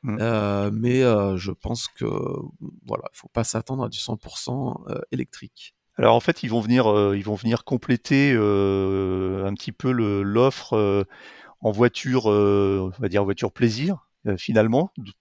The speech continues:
Speaker 1: qu'on, qu'on pensait, euh, voir peu à peu disparaître avec l'électrique et qui finalement, euh,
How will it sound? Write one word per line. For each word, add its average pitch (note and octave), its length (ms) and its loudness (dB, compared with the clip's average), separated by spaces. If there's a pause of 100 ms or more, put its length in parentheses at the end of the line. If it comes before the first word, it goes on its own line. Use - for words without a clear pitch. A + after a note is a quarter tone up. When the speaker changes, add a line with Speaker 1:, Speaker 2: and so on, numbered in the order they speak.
Speaker 1:
qu'on, A2+ 200 -2 (300)
qu'on B2+ 140 -2
pensait, D3+ 520 6
euh, G#2+ 180 6 (360)
voir B2+ 340 4
peu C#3+ 140 0
à C#3 60 4
peu C3+ 160 -2
disparaître C3 520 2
avec G#2+ 200 2
l'électrique A2+ 460 -2
et A2 40 -2
qui - 220 -12
finalement, A#2 600 2
euh, G2 120 -2